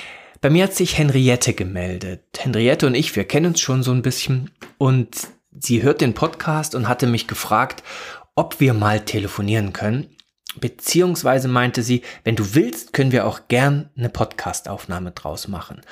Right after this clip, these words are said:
Und als sie mir geschrieben hat, worum es geht, habe ich gedacht, na, das ist doch vielleicht auch wirklich für andere spannend. Lass uns gern eine Podcast-Aufnahme machen.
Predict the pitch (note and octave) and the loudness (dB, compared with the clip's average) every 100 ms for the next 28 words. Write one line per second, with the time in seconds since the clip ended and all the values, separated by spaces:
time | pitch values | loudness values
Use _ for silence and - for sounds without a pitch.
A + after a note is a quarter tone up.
0 | - - - _ _ - D#3 D3 C#3 - | -18 -18 -20 _ _ 2 4 4 2 0
1 | D#3 C#3 D3+ C#3+ C3+ B2 - D3+ C#3+ A#2+ | -2 2 4 4 4 2 0 0 2 2
2 | B2 A#2+ A#2 G#2+ - B2+ D#3 - - - | 0 -2 -2 -2 0 2 2 -2 -4 0
3 | A#2 B2 A#2 B2 G#2+ - - A2 G2+ - | 2 2 0 0 -2 -2 -2 -2 -2 -10
4 | _ G#2 G2+ - - - C3+ - - - | _ -10 -8 -4 -2 0 -2 -2 -2 0
5 | G#2 G3+ - A2+ - A2 B2+ B2+ A#2 - | 0 0 -4 -8 -8 -2 0 0 -2 0
6 | F#2 G#2 F#2 G2+ - - F2+ G#2 A#2+ - | 0 0 -2 -6 -6 -4 0 2 0 -4
7 | - - - A2+ C3 A2+ - A2+ - C3+ | -12 -10 -4 -2 -2 -2 -4 -2 0 2
8 | C3+ B2+ G#2 - - - F#2 - A#2 - | 2 -2 -2 -2 -4 -4 -4 -4 -6 -2
9 | A#2+ A#2 B2+ C3 C3+ F3+ | 0 2 2 2 2 0